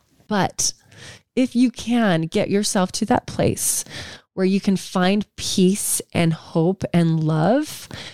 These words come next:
if you can chip down to your core and get rid of those layers of sadness, or not rid of them, but, like, let them through you, at the core is the heart.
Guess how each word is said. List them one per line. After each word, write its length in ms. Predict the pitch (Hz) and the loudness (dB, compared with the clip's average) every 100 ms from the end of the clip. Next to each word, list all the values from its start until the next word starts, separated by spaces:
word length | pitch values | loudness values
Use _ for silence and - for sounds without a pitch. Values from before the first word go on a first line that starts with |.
| - | -6
if 160 | - 208 | -4 -2
you 80 | |
can 180 | 220 262 | 0 0
chip 460 | 208 - - 262 254 | 0 0 2 0 0
down 220 | 277 262 | 0 0
to 200 | - - | 0 0
your 220 | 196 180 | 2 2
core 640 | 160 - 160 147 180 269 269 - - _ | -2 -4 0 2 2 0 -4 -14 -20 _
and 100 | 175 | -2
get 140 | 180 170 | 2 0
rid 260 | 160 170 | 2 2
of 160 | 185 208 | 2 2
those 220 | 180 165 | 2 2
layers 840 | 151 156 151 175 269 339 - - - - - - _ | 0 2 2 2 2 0 -2 -6 -8 -18 -20 -20 _
of 120 | - 160 | 0 0
sadness, 1040 | - - 156 160 190 302 349 - - - - - - - _ | 0 0 2 2 2 2 0 -2 -2 -4 -8 -20 -20 -20 _
or 120 | 202 | -2
not 280 | 220 277 254 | 2 2 2
rid 140 | 190 185 | 2 2
of 60 | |
them, 120 | 160 | 2
but, 140 | 156 151 | -2 0
like, 220 | 175 151 | 0 0
let 280 | - 180 202 | -2 0 0
them 120 | 208 | 0
through 340 | 180 - - 180 | -2 -2 0 2
you, 440 | 160 - - - 185 _ _ _ _ _ _ _ - | 2 0 0 -2 -4 _ _ _ _ _ _ _ -4
at 180 | 202 - | -4 -2
the 80 | |
core 320 | 220 - 185 160 | -4 0 0 2
is 420 | - 143 156 - - _ - - _ - | 0 -2 -2 -8 -10 _ -20 -20 _ -8
the 60 | |
heart. 480 | - - - - - | -4 -2 -2 -4 -8